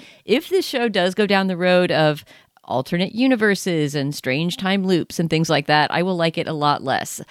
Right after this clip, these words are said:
I love the part set in the present day when the women are older, and it is essentially because of those three that you mentioned, June, Juliette Lewis, Christina Ricci,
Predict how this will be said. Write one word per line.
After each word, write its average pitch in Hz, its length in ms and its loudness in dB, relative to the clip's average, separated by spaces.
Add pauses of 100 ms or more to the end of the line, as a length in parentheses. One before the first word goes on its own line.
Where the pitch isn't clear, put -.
(180)
I 170 140 -2
love 196 400 0
the 247 60 -6
part 220 280 0
set - 160 -2
in 185 80 2
the 175 40 0
present 165 360 -2
day 135 200 -2
when 143 180 -4
the 139 100 -6
women 147 200 -2
are 160 120 -2
older, 139 480 -4
and 175 160 0
it 170 40 2
is 220 440 2 (120)
essentially 147 460 -4
because 151 300 -2
of 135 80 -6
those 143 220 0
three 160 240 0
that 147 100 0
you 175 100 -4
mentioned, 160 500 -2
June, 123 300 -2
Juliette 143 380 2
Lewis, 143 280 0
Christina 143 360 -2
Ricci, 135 500 -2